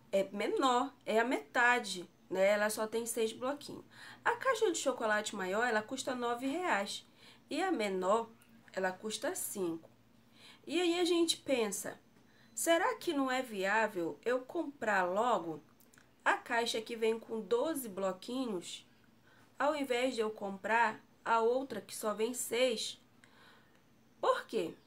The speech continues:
Porque se eu comprar de doze, eu vou pagar apenas nove reais. E se eu fosse comprar duas caixinhas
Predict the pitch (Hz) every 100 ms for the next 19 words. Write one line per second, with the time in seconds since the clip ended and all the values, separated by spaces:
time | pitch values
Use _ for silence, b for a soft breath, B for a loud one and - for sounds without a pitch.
0 | _ _ _ _ _ - - - 480 392
1 | 349 440 440 415 359 269 233 220 220 220
2 | 240 302 277 220 - 302 311 311 294 269
3 | 208 190 214 - 294 - 208 190 185 214
4 | 440 - - _ - 247 226 202 208 226
5 | 285 349 - - - - B B B B
6 | 330 359 453 554 554 440 339 - 277 254
7 | 240 226 196 554 622 - 254 - - 269
8 | 311 254 170 - -